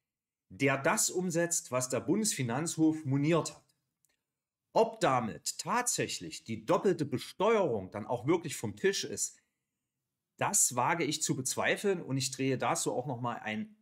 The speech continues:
anderes Video, weil nämlich wir erfahren haben von höchster Hand, dass es nämlich nicht so ist.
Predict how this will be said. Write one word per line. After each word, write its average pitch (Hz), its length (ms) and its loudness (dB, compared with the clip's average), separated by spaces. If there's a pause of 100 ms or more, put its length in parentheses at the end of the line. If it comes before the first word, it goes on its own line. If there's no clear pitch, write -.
(120)
anderes 208 540 2
Video, 170 420 2 (240)
weil 123 220 0
nämlich 147 440 -4
wir 110 340 0
erfahren 175 580 0
haben 170 260 -2
von 117 240 -6
höchster 135 500 0
Hand, 180 340 -2 (320)
dass 139 180 0
es 156 120 -2
nämlich 165 340 -2
nicht 135 380 2
so 110 200 -2
ist. - 360 -6